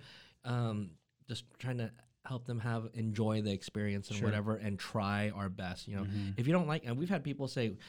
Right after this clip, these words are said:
Speaker 1: "Well, this is not really something that we like, but you're doing a great job. We
Speaker 2: That's
Speaker 1: really
Speaker 2: cool.
Speaker 1: appreciate you," whatever. That's great. So that review where the guy said, "We don't even sell club sandwiches,"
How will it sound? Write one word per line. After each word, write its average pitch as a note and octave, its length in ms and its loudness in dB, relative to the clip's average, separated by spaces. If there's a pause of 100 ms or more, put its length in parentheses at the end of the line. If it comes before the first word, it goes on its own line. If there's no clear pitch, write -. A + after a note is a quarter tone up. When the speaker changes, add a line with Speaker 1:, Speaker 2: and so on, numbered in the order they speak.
(200)
Speaker 1:
"Well, C#3+ 200 2
this C#3 160 -2
is D3 80 -2
not C3+ 180 0
really A#2 200 2
something A2+ 320 0
that G2+ 100 2
we G2 100 2
like, F#2 240 0
but G2 120 -6
you're G#2 160 0
doing G#2 240 2
a F#2+ 40 0
great F#2 220 -2
job. F#2+ 380 0
We G2+ 80 -2
Speaker 2:
That's F#2 120 -2
Speaker 1:
really G2+ 180 2
Speaker 2:
cool. - 60 0
Speaker 1:
appreciate G2 400 -2
you," G2 140 -6
whatever. F#2+ 360 -4
That's G2+ 160 -6
great. - 200 -6 (500)
So A2+ 320 4 (120)
that A2 240 0
review B2+ 400 4
where A2+ 160 6
the G2+ 100 2
guy G2 220 0
said, G#2 200 2
"We G2+ 100 2
don't G#2 160 4
even G2+ 140 2
sell G2 220 0
club F#2 220 -4
sandwiches," F2+ 420 -4